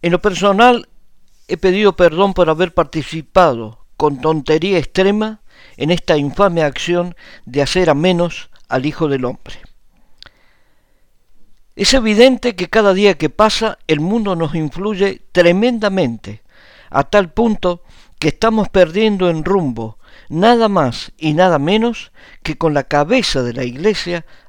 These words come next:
a la que pertenecemos. Si aceptamos esto,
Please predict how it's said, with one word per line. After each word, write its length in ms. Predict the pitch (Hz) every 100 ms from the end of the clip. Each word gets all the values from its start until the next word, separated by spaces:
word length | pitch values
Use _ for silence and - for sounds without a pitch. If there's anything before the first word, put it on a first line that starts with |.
| -
a 120 | 139
la 100 | 135
que 160 | -
pertenecemos. 1080 | 135 131 117 135 127 - 120 113 69 - - - _ _ _ _ _ _ _ _ _ - _ _ _ _ - - - _ _ _ _ _
Si 180 | - 214
aceptamos 640 | 208 220 185 277 269 220
esto, 460 | 185 131 - 113